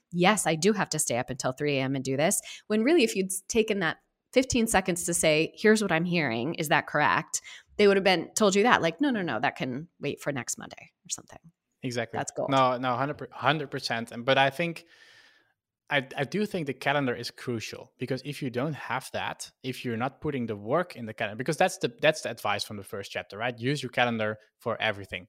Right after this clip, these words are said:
Speaker 2: not just meetings, but also preparation time, processing time, travel time, and also for work. So what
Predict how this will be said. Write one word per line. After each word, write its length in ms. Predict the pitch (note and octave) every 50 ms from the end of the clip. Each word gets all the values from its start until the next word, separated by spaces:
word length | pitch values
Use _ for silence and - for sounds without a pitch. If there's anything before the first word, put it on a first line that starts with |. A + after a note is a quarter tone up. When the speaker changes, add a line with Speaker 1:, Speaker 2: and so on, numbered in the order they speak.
| _ _
Speaker 2:
not 260 | A#2 A2+ A#2+ A#2+ A#2+
just 240 | - B2+ A2+ - -
meetings, 380 | A#2 A#2 A2 A2 A2+ A#2 - - _ _ _
but 80 | - A2+
also 160 | A2 - A2+
preparation 600 | - - G2 - - A#2 B2 B2 A#2+ - B2 A#2
time, 320 | - A#2 A2 A2+ A2+ A2 -
processing 440 | - B2 A#2 A2 - - A2 A2+ A2
time, 260 | - - G#2+ G#2 G#2+ -
travel 300 | - B2 A2 G#2 G#2+ G#2+
time, 240 | - G#2 G2+ G#2 G#2+
and 80 | G#2+
also 300 | A2+ A#2+ A2+ - B2+ A2+
for 260 | - - B2 A2 G#2
work. 340 | G#2 A#2 A#2+ A2+ - - - -
So 200 | - G#2 G#2 G2+
what 280 | G#2+ A2 C3 C3+ C3+